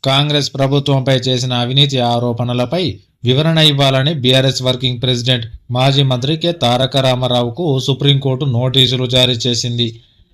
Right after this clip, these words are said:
కాంగ్రెస్ నాయకురాలు ఆత్రం సుగుణ దాఖలు చేసిన పిటిషన్పై శుక్రవారం భారత అత్యున్నత న్యాయస్థానంలో విచారణ జరిగింది. జస్టిస్ సంజయ్ కరోల్, జస్టిస్ సతీష్ చంద్ర శర్మ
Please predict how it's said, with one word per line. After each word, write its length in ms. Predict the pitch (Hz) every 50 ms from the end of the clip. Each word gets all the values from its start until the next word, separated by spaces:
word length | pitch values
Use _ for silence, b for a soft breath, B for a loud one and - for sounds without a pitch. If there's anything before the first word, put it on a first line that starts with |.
| _ -
కాంగ్రెస్ 460 | - 123 123 127 131 131 127 113 -
నాయకురాలు 840 | 123 120 120 123 123 123 120 - 131 127 123 123 120 120 123 117 113
ఆత్రం 380 | 117 120 120 - 127 120 117
సుగుణ 380 | 113 - 123 120 120 127 127 127
దాఖలు 500 | 117 117 117 120 127 120 127 127 123 117 123
చేసిన 240 | 123 120 113 123 120
పిటిషన్పై 680 | 117 110 123 117 131 135 131 156 151 151 156 202 208 196 175 B B B B B _
శుక్రవారం 580 | - - 139 139 156 147 147 143 143 143 135 117
భారత 340 | 113 117 120 127 135 143 131
అత్యున్నత 480 | 117 113 113 - 156 156 165 165 156
న్యాయస్థానంలో 600 | 143 135 131 127 123 123 113 - 120 117 127 156 156
విచారణ 400 | 120 113 113 135 127 123 123 123
జరిగింది. 560 | 117 120 120 117 117 117 117 113 113 110 110 b b b b b b _ -
జస్టిస్ 500 | 117 131 131 127 - - 143 139 127 -
సంజయ్ 400 | - 131 131 131 135 135 131 127 - -
కరోల్, 340 | 127 123 127 131 127 127 120
జస్టిస్ 500 | 113 127 131 127 - - 143 131 117 -
సతీష్ 440 | 135 131 131 131 147 139 139 - 143
చంద్ర 220 | 135 131 131 131
శర్మ 500 | 123 - - 127 131 131 135 131 127 117